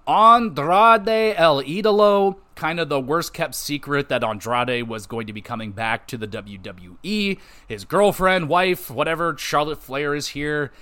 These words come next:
His run in A E W was, was not very good. It wasn't bad. It's just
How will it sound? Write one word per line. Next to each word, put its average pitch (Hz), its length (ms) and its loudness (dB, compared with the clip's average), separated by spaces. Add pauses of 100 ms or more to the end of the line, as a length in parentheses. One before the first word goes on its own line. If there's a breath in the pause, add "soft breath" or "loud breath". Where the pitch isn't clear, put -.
(120)
His 117 220 -8
run 143 340 2
in 139 180 -6
A 139 40 -6
E 127 300 -6
W 123 420 -4
was, 110 240 -8 (320)
was 104 160 -10
not 131 240 2
very 127 240 0
good. 143 500 2
It 139 140 -6
wasn't 107 320 -2
bad. 120 420 -4
It's 107 160 -14
just - 260 -12